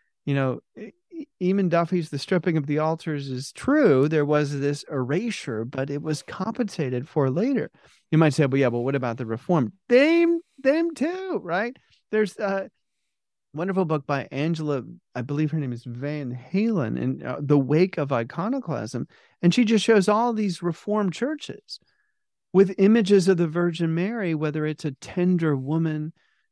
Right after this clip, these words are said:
uh, suckling her child on the floor of a whitewashed Protestant church interior in Harlem and in the lowlands. And it's just obvious that this regular woman is doing the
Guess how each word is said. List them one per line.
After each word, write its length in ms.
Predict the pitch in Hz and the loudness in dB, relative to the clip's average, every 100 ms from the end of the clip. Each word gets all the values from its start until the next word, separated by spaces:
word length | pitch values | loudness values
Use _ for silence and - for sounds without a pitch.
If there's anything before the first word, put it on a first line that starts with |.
| _ | _
uh, 140 | 131 120 | -6 -6
suckling 560 | - - 170 175 160 | -6 -2 0 0 0
her 220 | 143 120 127 | 0 -2 -6
child 760 | - - 165 165 143 123 120 | -8 -8 -2 0 0 -2 -2
on 140 | 123 | -4
the 100 | 123 | -6
floor 640 | 113 - 151 151 156 143 117 | -8 -10 -2 0 2 2 0
of 180 | 104 120 | -2 -4
a 60 | |
whitewashed 800 | 113 120 131 - 101 117 127 - - | -4 -2 -4 -2 -2 -2 -4 -10 -6
Protestant 600 | 139 135 127 - 120 110 | -4 -2 -4 -6 -8 -6
church 300 | - 131 - | -2 -2 -2
interior 640 | 117 - 143 131 113 110 | -6 -4 -2 -2 -2 -4
in 240 | 104 110 104 | -6 -6 -6
Harlem 640 | - 147 165 131 95 - _ _ _ _ _ _ _ | -2 0 0 -2 -6 -12 _ _ _ _ _ _ _
and 480 | 135 147 143 135 139 _ | 0 2 4 2 -2 _
in 100 | 135 | -2
the 100 | 127 | 0
lowlands. 640 | 135 190 180 120 110 110 - | 2 2 0 -2 -6 -10 -8
And 280 | 139 135 131 | -4 -2 -4
it's 300 | - 143 - | -6 -6 -4
just 220 | 147 - - | -4 -4 -4
obvious 720 | 151 190 190 165 131 131 - | 2 4 4 4 2 0 -4
that 260 | 143 123 | -8 -6
this 340 | 135 151 - - | -2 -2 -4 -4
regular 360 | 143 151 127 | -2 0 -2
woman 300 | 120 151 151 | -2 -2 -2
is 180 | 113 113 | -4 -8
doing 340 | - 147 139 | 0 2 2
the 100 | 113 | -2